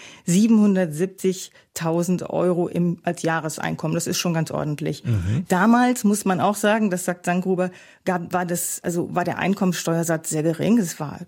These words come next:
Speaker 1: knappe fünf Prozent. Also es gab
Speaker 2: Ui.
Speaker 1: viel mehr Verzehrsteuern oder sowas. Das heißt, man hatte auch nicht unbedingt jetzt die Umverteilung über Steuern im Sinn damals.
Speaker 2: Und in diesem Buch, wie, wie schreibt er jetzt über diese Oberschicht von damals? Wie beschreibt er die?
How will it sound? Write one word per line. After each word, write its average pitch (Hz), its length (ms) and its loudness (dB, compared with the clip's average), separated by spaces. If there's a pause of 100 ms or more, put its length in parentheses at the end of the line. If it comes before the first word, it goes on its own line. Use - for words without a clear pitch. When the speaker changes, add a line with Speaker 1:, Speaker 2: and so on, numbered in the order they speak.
Speaker 1:
knappe 175 720 -2
fünf 220 300 0
Prozent. 220 640 0
Also 180 220 0
es - 120 -6
gab 180 140 2
Speaker 2:
Ui. 131 80 4
Speaker 1:
viel 208 220 2
mehr 202 180 4
Verzehrsteuern 202 960 0
oder 208 220 0
sowas. 208 260 -2 (380)
Das 180 160 -2
heißt, 214 240 2
man 185 140 0
hatte 233 180 0
auch 226 80 4
nicht 214 260 2
unbedingt 220 640 4
jetzt 185 220 -4
die 185 80 0
Umverteilung 185 880 -2 (320)
über 196 240 0
Steuern 147 560 -8
im 165 100 -2
Sinn 143 320 -2
damals. 139 600 -6 (480)
Speaker 2:
Und 139 120 2
in 160 80 8
diesem 151 240 6
Buch, 165 240 6
wie, 139 420 2
wie 139 440 0
schreibt - 340 -2
er 147 60 4
jetzt 120 160 0
über 110 160 2
diese 104 260 0
Oberschicht 107 500 -2
von 110 200 -2
damals? 101 420 0
Wie 131 80 2
beschreibt - 440 -2
er 107 60 0
die? 101 200 -6